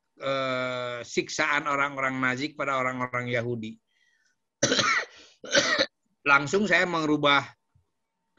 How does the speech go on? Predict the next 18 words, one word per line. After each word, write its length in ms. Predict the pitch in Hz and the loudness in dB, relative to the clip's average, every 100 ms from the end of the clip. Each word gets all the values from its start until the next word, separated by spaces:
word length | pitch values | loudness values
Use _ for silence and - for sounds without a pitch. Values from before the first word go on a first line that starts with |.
| _ _ - | _ _ -6
merubah 400 | 135 147 143 139 | -4 2 0 2
tema 480 | 135 135 139 135 139 131 | -2 2 4 2 0 -4
obrolan 480 | 131 143 147 156 | 0 2 2 2
dengan 240 | 147 135 127 | -2 -4 -6
dia, 320 | 120 139 185 - _ - | -2 0 0 -2 _ -10
ya, 160 | 123 123 | -2 0
tapi 480 | 123 147 175 156 - | 0 -2 -6 -8 -6
dia 220 | 135 165 | -2 -2
sudah 240 | 151 135 | 0 0
terlanjur 720 | 131 123 123 120 123 117 110 - _ - | 0 2 2 0 -2 -2 -4 -10 _ -6
tersinggung 640 | 123 120 190 208 147 127 | -4 -2 -2 0 -2 -2
kan. 260 | 139 170 170 _ _ _ _ _ - | -2 -4 -8 _ _ _ _ _ -10
Eh, 120 | 120 | -8
jadi 280 | 117 127 170 | -6 0 0
butuh 500 | 147 131 131 131 147 | -2 -6 -4 2 4
waktu 280 | 135 131 156 | 4 2 -2
beberapa 400 | 135 127 120 123 | -2 0 0 0
hari, 560 | 110 107 123 165 175 | -2 0 2 0 0